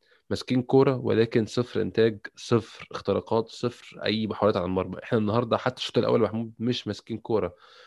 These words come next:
استحواذ، أنا كنت في رأيي استحو-، ساوثهامبتون بيلعبوا بينا، هم ماشيين الكورة على مزاجهم. بعد أول خمسة وعشرين دقيقة كانوا هم وصلوا، أظن وصلوا ل تلتمية تمريرة تقريبا، وإحنا لسه ما كسرناش المية.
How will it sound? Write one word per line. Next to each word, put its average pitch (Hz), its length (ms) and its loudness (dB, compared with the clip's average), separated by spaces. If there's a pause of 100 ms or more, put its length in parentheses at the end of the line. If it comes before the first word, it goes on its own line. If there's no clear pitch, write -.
(280)
استحواذ، 117 500 0
أنا 120 140 2
كنت 104 240 -2
في 110 60 2
رأيي 123 160 6
استحو-، - 460 -2
ساوثهامبتون 123 640 2
بيلعبوا 101 440 2
بينا، 101 280 2
هم 98 240 -4 (240)
ماشيين 98 320 0
الكورة 107 240 2
على 95 100 2
مزاجهم. 98 380 0
بعد 95 240 0
أول 101 380 0 (380)
خمسة 117 240 0
وعشرين 113 240 0
دقيقة 123 320 0 (480)
كانوا 95 220 -2
هم 117 140 0
وصلوا، 107 560 2 (180)
أظن 107 220 -2
وصلوا 135 360 2
ل 107 180 0
تلتمية 104 460 -4 (220)
تمريرة 110 340 2
تقريبا، 120 340 0
وإحنا 123 180 2
لسه 123 160 -2
ما 98 260 4
كسرناش 104 640 0
المية. 104 440 0